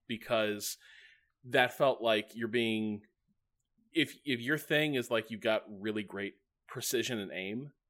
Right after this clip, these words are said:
in Battlefield, having that randomization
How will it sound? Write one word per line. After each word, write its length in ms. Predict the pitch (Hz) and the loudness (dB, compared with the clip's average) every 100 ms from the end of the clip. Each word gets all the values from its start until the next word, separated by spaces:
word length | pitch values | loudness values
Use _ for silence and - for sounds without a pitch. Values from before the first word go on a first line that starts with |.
| _ | _
in 240 | 110 101 | -6 -6
Battlefield, 600 | 95 82 98 156 156 170 - - - - | -4 -2 -4 -4 -4 -4 -6 -14 -20 -16
having 340 | - 151 180 180 | 6 8 8 6
that 200 | 135 98 | 6 6
randomization 920 | 127 127 117 110 135 - 107 92 92 | 6 8 6 4 2 2 -2 -4 -10